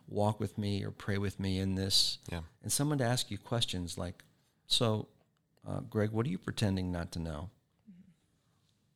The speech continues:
Speaker 1: What is the thing you don't want us to know? Is there something?" Not that there needs to be, but I just gotta ask you if I care about you. And what is, what is different now? Um, ask those basic kind of checkup questions, but I,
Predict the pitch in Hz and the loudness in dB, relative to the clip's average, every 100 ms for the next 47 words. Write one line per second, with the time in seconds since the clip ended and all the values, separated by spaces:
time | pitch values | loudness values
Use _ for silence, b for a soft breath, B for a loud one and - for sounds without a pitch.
0 | _ _ _ 117 120 117 101 98 98 95 | _ _ _ -2 0 2 0 -4 -6 -6
1 | 90 87 90 92 - - 92 101 113 120 | -8 -10 -12 -8 -8 -8 -10 -2 0 2
2 | 135 143 147 143 151 156 175 123 117 123 | 0 -2 -4 -2 -2 -2 -4 -2 0 -2
3 | 104 101 101 117 - 98 117 147 - 90 | -2 -2 0 0 0 -2 -2 -2 -2 -4
4 | - 92 - - 104 98 - - - 104 | -8 -8 -6 -6 -4 -4 -4 -6 -6 -4
5 | 117 135 127 - 113 127 113 113 123 - | -4 -2 -4 -4 -2 -2 -2 -4 -4 -6
6 | 82 76 80 - b b b b _ _ | -6 -8 -10 -16 b b b b _ _
7 | _ _ _ _ - 92 92 95 104 - | _ _ _ _ -10 -6 -4 -6 -10 -16
8 | _ _ _ _ _ _ _ _ _ _ | _ _ _ _ _ _ _ _ _ _
9 | _ _ _ _ _ _ _ _ - 104 | _ _ _ _ _ _ _ _ -6 -2
10 | 110 - 104 - - 98 - - - 92 | 0 0 -2 -4 -2 0 0 -4 -6 -4
11 | 87 - 98 - - - 104 - 92 92 | -2 -2 -2 -6 -12 -6 -4 -4 -6 -6
12 | 87 82 | -6 -6